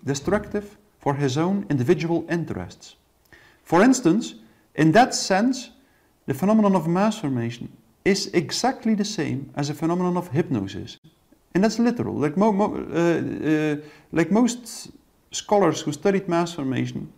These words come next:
in the past, such as Gustave Le Bon, Freud, Canetti, McDougall, and so on, they all concluded that mass formation is identical to hypnosis.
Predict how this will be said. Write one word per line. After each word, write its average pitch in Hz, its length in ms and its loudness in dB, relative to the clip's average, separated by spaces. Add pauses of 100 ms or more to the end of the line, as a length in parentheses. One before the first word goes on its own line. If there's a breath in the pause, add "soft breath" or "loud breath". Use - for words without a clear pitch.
in 143 80 -2
the 139 60 0
past, 139 380 -2
such 127 240 -6
as 127 180 -4
Gustave 127 400 -4
Le 120 80 -2
Bon, 131 240 -2
Freud, 135 340 0
Canetti, 127 340 -2
McDougall, 127 520 -2
and 135 160 -6
so 120 160 -4
on, 135 160 -6 (480 loud breath)
they 147 160 4
all 220 300 4
concluded 196 720 0
that 127 180 -2
mass 180 300 2
formation 120 600 -4 (320 soft breath)
is 151 260 -2
identical 214 720 2
to 208 120 -2
hypnosis. 104 680 -6